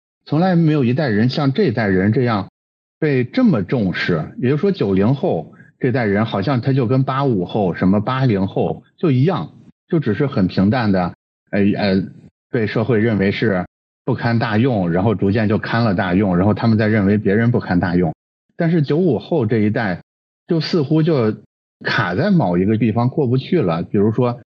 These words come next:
社会就一直认为说他们就跟之前的九零后完全不是一样的人，他们是全新的人。所以这，在你们看来，就是这个 Z 世代这群消费者，他们究竟奇怪在什么地方，或者他们特殊在什么地方呢？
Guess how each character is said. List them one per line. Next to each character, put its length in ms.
社 220
会 160
就 120
一 200
直 160
认 180
为 140
说 220
他 140
们 140
就 140
跟 300
之 140
前 200
的 80
九 200
零 160
后 140
完 180
全 180
不 120
是 140
一 80
样 200
的 80
人， 240
他 100
们 140
是 80
全 280
新 200
的 80
人。 260
所 140
以 20
这， 220
在 140
你 100
们 140
看 180
来， 200
就 120
是 160
这 140
个 260
Z 100
世 160
代 220
这 140
群 220
消 200
费 120
者， 200
他 80
们 100
究 140
竟 260
奇 220
怪 200
在 120
什 120
么 100
地 140
方， 180
或 140
者 80
他 140
们 140
特 200
殊 240
在 120
什 120
么 100
地 140
方 200
呢？ 120